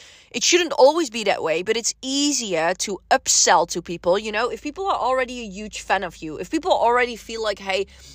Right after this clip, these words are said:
I connect with this person, I really feel,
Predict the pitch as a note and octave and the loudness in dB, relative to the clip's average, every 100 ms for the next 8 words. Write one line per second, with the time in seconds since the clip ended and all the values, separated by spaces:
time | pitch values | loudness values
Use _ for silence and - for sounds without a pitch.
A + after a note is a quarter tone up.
0 | - G#3+ A3+ C4 A3 C4 - D4+ B3+ A3 | 0 2 2 0 -2 -2 -2 -4 -4 -4
1 | G#3 G3 F#3 F#3+ F#3 F#3+ F#3+ A3+ C4+ - | -4 -4 -4 -4 0 0 0 -2 -4 -6
2 | A#3+ A3+ A3 G#3+ G#3+ | -6 -4 -2 -4 -6